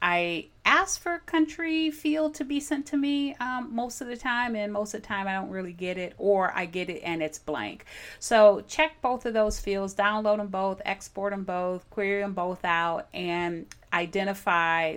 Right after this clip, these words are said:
those vendors that you have that are,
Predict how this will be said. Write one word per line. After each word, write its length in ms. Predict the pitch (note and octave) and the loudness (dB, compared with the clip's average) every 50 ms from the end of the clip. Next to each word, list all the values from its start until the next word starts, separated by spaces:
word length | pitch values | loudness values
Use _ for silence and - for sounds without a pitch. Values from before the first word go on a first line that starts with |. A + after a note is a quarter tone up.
| F3+ | -4
those 320 | - F3+ F3 F3 F3 E3 - | -4 -2 -2 -2 -2 -4 -6
vendors 540 | E3+ F3+ F3+ F#3 F3 E3+ E3 E3 E3 - - | -4 -4 -4 -2 -2 -2 -4 -4 -4 -2 -2
that 180 | D#3+ D3+ D#3 | -2 -2 -2
you 160 | - E3+ F3 | -4 -8 -10
have 640 | E3 - - F#3+ F3+ F3 E3+ E3+ E3 E3 E3 D#3 D3+ | -8 -6 -2 0 0 2 2 0 0 -2 -4 -4 -2
that 280 | E3 D#3+ D#3+ D#3 - - - | -2 0 0 -2 -4 -4 -2
are, 500 | - F3 E3 E3+ E3 E3 E3 D#3+ D#3+ | 0 2 2 4 4 4 4 2 0